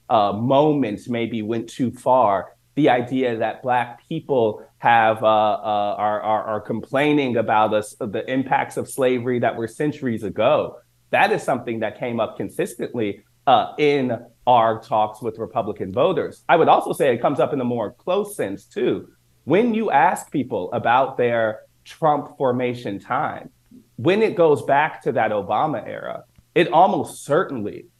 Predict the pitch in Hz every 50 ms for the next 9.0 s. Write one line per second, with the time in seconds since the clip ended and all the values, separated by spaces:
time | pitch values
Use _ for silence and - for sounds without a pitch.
0 | _ _ - - 135 123 120 120 - - 120 117 113 107 - - - 147 117 110
1 | 107 - 123 120 120 113 123 113 107 123 110 104 95 117 107 107 107 104 - -
2 | 104 87 - - - _ _ _ _ - 131 131 113 104 98 - - 147 151 147
3 | 147 - 120 92 78 - - _ _ _ - 131 170 165 - - - 165 147 160
4 | 175 175 180 156 139 127 117 - - 117 104 107 104 - 117 104 101 95 92 95
5 | - _ _ _ _ - 139 123 120 139 143 131 127 113 120 120 131 143 143 139
6 | 131 120 120 110 107 107 113 123 127 120 110 104 101 - _ _ _ _ - 131
7 | 123 120 117 113 110 113 107 - - 160 139 139 143 139 151 123 123 120 147 131
8 | 120 120 120 - 117 104 101 101 117 143 160 151 139 123 117 107 104 104 - -